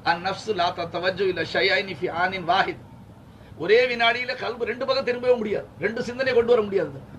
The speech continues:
நீ அல்லாஹ்வை கொண்டு வந்து நீ இருக்க கூடாது, நீ இருந்து அல்லாஹ் இருக்க மாட்டான்.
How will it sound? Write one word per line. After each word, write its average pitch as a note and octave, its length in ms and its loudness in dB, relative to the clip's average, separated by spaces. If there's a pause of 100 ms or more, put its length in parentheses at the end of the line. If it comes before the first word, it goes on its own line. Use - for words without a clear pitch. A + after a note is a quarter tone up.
(560)
நீ F#3+ 120 0
அல்லாஹ்வை B3 360 2
கொண்டு B3 200 -2
வந்து B3+ 160 -2
நீ A#3 100 -2
இருக்க B3+ 200 0
கூடாது, G#3+ 380 -6 (480)
நீ C4 180 0
இருந்து C#4+ 320 2
அல்லாஹ் B3+ 220 0
இருக்க G#3 180 -2
மாட்டான். C#3+ 220 -18